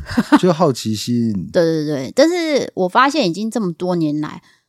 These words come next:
Speaker 2: 很多很多人都已经没有兴趣了。
Speaker 1: 哦，因为太久了。
Speaker 2: 已经不会再特别去问这个，但是还是有人问。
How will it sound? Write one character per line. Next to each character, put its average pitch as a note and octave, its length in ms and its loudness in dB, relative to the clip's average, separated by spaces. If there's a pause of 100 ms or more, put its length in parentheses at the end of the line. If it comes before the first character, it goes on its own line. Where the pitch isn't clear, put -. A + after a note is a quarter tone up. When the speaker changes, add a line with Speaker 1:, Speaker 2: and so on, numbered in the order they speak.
Speaker 2:
很 E3 360 -2
多 A#3+ 300 2
很 D#3+ 200 0
多 F3 220 -2
人 D3+ 160 -2
都 E3 220 0
已 D3 40 -6
经 D3 200 -10
没 D3+ 180 -2
有 D#3+ 120 0
兴 D3 300 -12
趣 - 320 -20
了。 - 120 -20 (760)
Speaker 1:
哦， A#2 300 2
因 D#3+ 160 0
为 D#3+ 100 4
太 C3 220 0
久 D2+ 280 -10
了。 - 260 -18
Speaker 2:
已 F#3 40 -6
经 D#4 220 2
不 G#3 160 -4
会 A#3 160 -2
再 G3+ 300 2
特 - 200 -2
别 B2+ 160 -6
去 - 140 -10
问 D#3 260 -4
这 C#3+ 120 -14
个， - 200 -14
但 C4 140 2
是 C4 300 0 (200)
还 - 160 -10
是 B3 180 -2
有 F3+ 120 2
人 - 220 -10
问。 D#3 180 -4